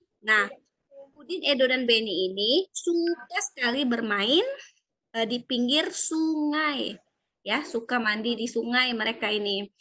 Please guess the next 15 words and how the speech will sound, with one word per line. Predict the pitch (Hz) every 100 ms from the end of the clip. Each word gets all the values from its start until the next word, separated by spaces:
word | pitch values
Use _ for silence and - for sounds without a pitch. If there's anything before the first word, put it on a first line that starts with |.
| _ _ _ _
Nah, | - 175 160 - - -
ada | 320
tidak | 392 277 220
adik-adik | 226 226 226
yang | 240
suka | 233 240
mandi | 226 226 233
sungai | 233 233 226
juga? | 233 208 - - -
Seperti | 226 226 226 247 240
yang | 233
dilakukan | 220 220 - 247 233
Udin, | 226 202 233 226 233 262 - _ _ _ _ _ _
Edo, | - 220 196 226 226
dan, | 214 226 233 233 240